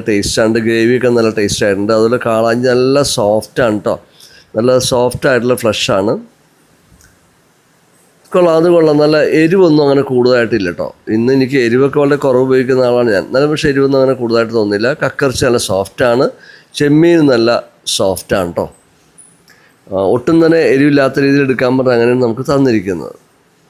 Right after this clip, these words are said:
കൊള്ളാം, ഭക്ഷണമൊക്കെ നല്ല ടേസ്റ്റ് ആയിട്ടുണ്ട്. കറികൾ ചമ്മന്തിപ്പൊടി ഉണ്ട്, ഇതുപോലെ പൈനാപ്പിൾ കറി, ക്യാബേജ് തോരൻ ഉണ്ട്, അച്ചാറുണ്ട്, ആ, പാവയ്ക്ക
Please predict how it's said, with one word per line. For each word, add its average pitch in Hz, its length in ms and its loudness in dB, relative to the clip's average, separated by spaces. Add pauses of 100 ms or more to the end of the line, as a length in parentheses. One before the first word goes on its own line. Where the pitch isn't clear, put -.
(1000)
കൊള്ളാം, 123 320 0 (480)
ഭക്ഷണമൊക്കെ 135 520 0 (100)
നല്ല 117 400 0
ടേസ്റ്റ് 113 320 -2
ആയിട്ടുണ്ട്. 101 260 -2 (140)
കറികൾ 113 340 0 (200)
ചമ്മന്തിപ്പൊടി 107 680 -2
ഉണ്ട്, 113 180 0 (280)
ഇതുപോലെ 110 400 0
പൈനാപ്പിൾ 110 440 -2 (100)
കറി, 117 180 0 (120)
ക്യാബേജ് 113 640 -2
തോരൻ 113 320 2
ഉണ്ട്, 110 180 -2 (640)
അച്ചാറുണ്ട്, 131 680 0 (280)
ആ, 110 40 2 (580)
പാവയ്ക്ക 120 560 -2